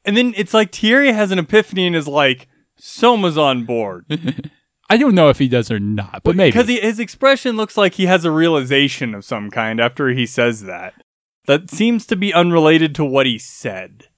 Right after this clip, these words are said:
Speaker 2: So Revive tells Anu in their private chat, "Hey, I'm heading out."
Speaker 1: <laughs> And
Speaker 2: So
Speaker 1: then he leaves the room and shuts all the power off.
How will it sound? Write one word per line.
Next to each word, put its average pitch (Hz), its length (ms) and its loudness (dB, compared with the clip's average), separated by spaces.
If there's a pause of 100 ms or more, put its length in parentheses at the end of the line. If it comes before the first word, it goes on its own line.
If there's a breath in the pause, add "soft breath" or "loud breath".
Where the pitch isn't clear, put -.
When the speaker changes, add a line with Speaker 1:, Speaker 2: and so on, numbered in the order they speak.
(140)
Speaker 2:
So 160 100 2
Revive 147 540 4
tells 147 260 -2
Anu 143 260 4
in 131 80 4
their 123 140 2
private 120 420 0
chat, 110 280 -4
"Hey, 127 300 0
I'm 135 120 -6
heading 127 260 2
out." 120 280 0
Speaker 1:
<laughs> 214 1160 -2 (120)
And 160 180 -6
Speaker 2:
So 165 80 4
Speaker 1:
then 180 180 -2
he 170 320 -4
leaves 220 540 -4
the 202 140 2
room 175 480 0
and 147 280 -2
shuts - 380 -2
all 180 180 4
the 156 100 -4
power 127 480 -4
off. 92 240 -16